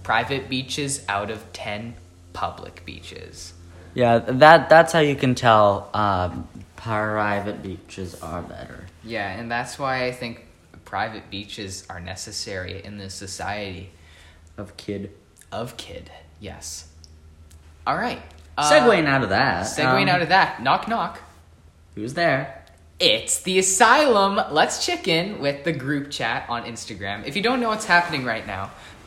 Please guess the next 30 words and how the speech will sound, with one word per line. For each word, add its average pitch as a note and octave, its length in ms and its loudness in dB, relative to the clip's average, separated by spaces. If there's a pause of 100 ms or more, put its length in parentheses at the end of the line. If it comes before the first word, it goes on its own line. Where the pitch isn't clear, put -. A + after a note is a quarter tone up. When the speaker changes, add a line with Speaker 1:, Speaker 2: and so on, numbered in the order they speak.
Speaker 1:
um, B2 400 2 (580)
I C3 120 2
put A3+ 260 2
out C#3 260 6
a F#3 60 2
story B2 680 0
on B2+ 160 -2
the C3 60 -6
Try B2+ 300 0
Hard C3 240 -2
Instagram, A#2+ 680 -6 (260)
uh, A2+ 320 0
to C#3 120 -6
join C3+ 300 -4
a A2+ 100 -8
group A#2+ 360 -8
chat G2+ 560 -6
where A#2+ 440 -2
we C3 240 -6
would A#2+ 360 -4 (260)
respond D#3+ 460 -2
to D#3+ 80 -4
submissions C3 720 -6
put - 360 -10
into C3 240 -8
the A#2+ 100 -10
chat G2+ 460 -4 (400)
on F#2 220 -4
the C3 80 -6
podcast. - 640 -4